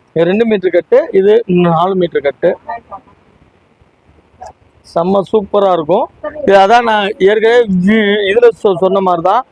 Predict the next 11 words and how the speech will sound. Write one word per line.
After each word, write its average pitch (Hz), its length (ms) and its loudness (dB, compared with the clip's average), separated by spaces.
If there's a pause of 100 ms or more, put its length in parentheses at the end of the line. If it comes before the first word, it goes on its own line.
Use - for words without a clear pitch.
(380)
நீங்க 202 280 0
நானுமே, 247 480 0 (560)
அஹ், 190 280 2
ஜா-, 208 480 2
ஃபுல் 247 340 -4
சாரி 262 240 2
கட்டுறவங்க 226 480 2
எவ்வளோ 214 260 4
பேர் 220 240 0
பார்க்குறோம். 196 460 2 (360)
ஆனா, 214 240 2